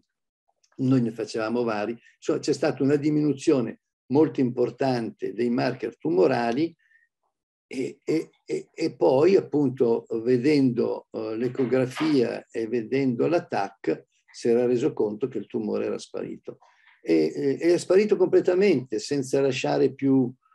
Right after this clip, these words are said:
eh, lesioni. Quando lui, mm,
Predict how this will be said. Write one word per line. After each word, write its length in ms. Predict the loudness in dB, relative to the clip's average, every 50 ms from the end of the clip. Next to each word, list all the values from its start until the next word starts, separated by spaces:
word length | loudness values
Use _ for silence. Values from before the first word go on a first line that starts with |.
| _ _ _ _ _
eh, 540 | 2 4 4 4 4 4 2 -2 -2 -4 -4
lesioni. 840 | -2 0 0 0 0 4 4 6 6 6 4 0 -2 -6 -8 -10 _ _ _ _ -20 -14 -6
Quando 320 | -4 -2 0 2 2 2
lui, 420 | 4 4 4 4 4 2 0 -2 -8 _ _ _ _ _ _ _ -8
mm, 260 | -8 -8 -8 -10 -12